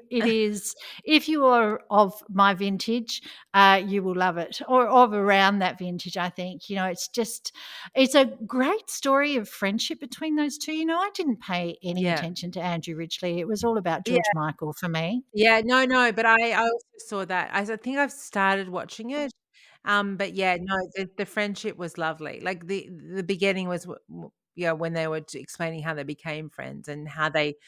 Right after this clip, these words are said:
Speaker 2: sort of weren't gonna let each other go,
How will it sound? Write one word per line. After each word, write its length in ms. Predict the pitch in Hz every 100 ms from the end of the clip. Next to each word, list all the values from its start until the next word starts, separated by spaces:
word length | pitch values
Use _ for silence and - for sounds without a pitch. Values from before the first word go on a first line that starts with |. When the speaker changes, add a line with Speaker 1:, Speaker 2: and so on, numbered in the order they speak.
| - _ _
Speaker 2:
sort 180 | - 165
of 120 | 147 _ _ _ 160
weren't 320 | 175 180 180
gonna 180 | - 160
let 180 | 156 139
each 220 | 160 160
other 400 | 170 156 147 151 - _ _
go, 420 | 165 156 151 151